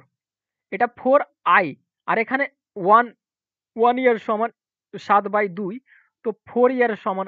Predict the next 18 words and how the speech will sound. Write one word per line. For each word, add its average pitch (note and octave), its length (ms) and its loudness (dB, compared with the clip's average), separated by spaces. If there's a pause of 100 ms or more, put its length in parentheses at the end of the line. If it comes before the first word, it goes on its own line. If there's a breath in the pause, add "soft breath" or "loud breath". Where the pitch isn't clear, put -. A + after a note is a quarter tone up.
(120)
কত E3+ 160 -4
হয়ে B2 260 -8
যাবে? A#2 140 -10 (380 soft breath)
তো A3+ 80 -4
just F#3 400 -6 (160)
এখানে G#3 360 -8
আমরা D#3+ 240 -6
কি D3+ 160 -14
করব? D3 240 -10 (200)
এই D#3+ 100 -10
যে F3+ 120 -6 (840 soft breath)
পি B3 160 -2
বলো F3+ 280 -2 (160)
বা A3 80 2
আই G3 200 2
বলো, D#3 320 -4
যেটা D#3+ 280 -8
বলো, B2+ 200 -10